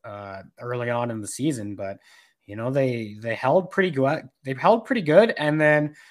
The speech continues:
not only did they do that, they're putting up, uh, you know, above five percent or, you know, five hundred numbers there, uh, to stay, you know, pretty relevant. And then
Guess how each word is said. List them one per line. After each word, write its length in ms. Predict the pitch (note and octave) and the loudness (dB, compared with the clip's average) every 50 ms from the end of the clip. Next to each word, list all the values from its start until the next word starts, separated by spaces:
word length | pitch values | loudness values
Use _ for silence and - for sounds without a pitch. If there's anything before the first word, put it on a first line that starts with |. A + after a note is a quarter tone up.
| - _ _ _ _ _ _ _ _ | -20 _ _ _ _ _ _ _ _
not 260 | B2 C#3+ F#3 G#3+ G#3 | -2 2 2 4 4
only 220 | G#3+ G#3+ G#3 G3 | 2 2 2 0
did 160 | E3+ D#3 D#3+ D3+ | 0 0 -2 -2
they 100 | D#3+ C#3+ | -2 -2
do 180 | C3+ C#3 C3+ | -2 -2 0
that, 220 | C3+ C#3+ E3+ - - | 2 2 2 2 2
they're 140 | C3+ D3+ | -2 -4
putting 260 | E3+ - - A3 G3+ E3 | -4 -4 -8 -6 -4 -2
up, 220 | C#3+ B2+ - - | -2 -2 -2 -4
uh, 340 | - A#2 A#2 A2+ A2 G#2 G#2 G2 | -8 -8 -6 -6 -8 -10 -12 -14
you 120 | - A2+ A2+ | -16 -16 -14
know, 260 | A#2 A2+ A2 F#2 - _ _ _ _ _ _ _ _ - | -14 -14 -16 -18 -20 _ _ _ _ _ _ _ _ -10
above 480 | A#2 A#2 A2 - A#2+ A#2 A#2+ A#2+ A#2 | -10 -10 -8 -6 -6 -4 -4 -6 -6
five 280 | - - A#2+ A#2 A#2 A2+ | -4 -4 -2 -2 -2 -4
percent 460 | - A#2 - - A2+ A2 A2 G#2+ G2+ - _ | -6 -10 -10 -8 -8 -8 -8 -10 -12 -16 _
or, 160 | - G#2+ G#2 - - - - _ _ _ _ | -18 -18 -18 -18 -20 -20 -20 _ _ _ _
you 160 | - G#2+ G#2 | -16 -14 -12
know, 100 | G2 G2 | -12 -12
five 340 | G2 - - A2+ A2+ A2+ G#2+ | -10 -8 -6 -4 -4 -4 -4
hundred 360 | - A#2 A2 G#2+ A2 G#2 F#2+ | -4 -6 -6 -6 -8 -8 -8
numbers 400 | G2+ G2+ A2 A2+ A#2+ A2+ G#2 G2 | -6 -4 -4 -2 -2 -2 -2 -4
there, 360 | G#2 G2 F#2+ F#2+ F#2+ F#2 - - | -6 -6 -4 -4 -6 -6 -8 -8
uh, 280 | G#2 G2+ G2 F#2+ F#2+ F#2+ - _ _ _ _ _ _ | -6 -4 -4 -4 -6 -8 -12 _ _ _ _ _ _
to 100 | - - | -10 -8
stay, 540 | - - - - G2+ G2+ G2+ G2 G2 G2 - - - - - - _ _ _ _ | -8 -6 -4 -4 -4 -2 -4 -4 -6 -8 -10 -14 -20 -20 -20 -20 _ _ _ _
you 100 | _ - | _ -12
know, 160 | F2+ F#2+ F#2 F2+ | -12 -10 -12 -12
pretty 320 | - - - C3+ C3 B2 | -14 0 2 2 2 4
relevant. 600 | G#2+ A2+ A2 B2+ C3+ C3+ C3 G#2+ G2 F#2+ G2 - - | 4 4 6 8 8 8 6 2 -2 -4 -6 -8 -10
And 160 | G#2+ G2+ G2 | -8 -8 -8
then 300 | G2 G2 G2 F#2+ F#2+ F#2+ | -8 -8 -10 -10 -14 -16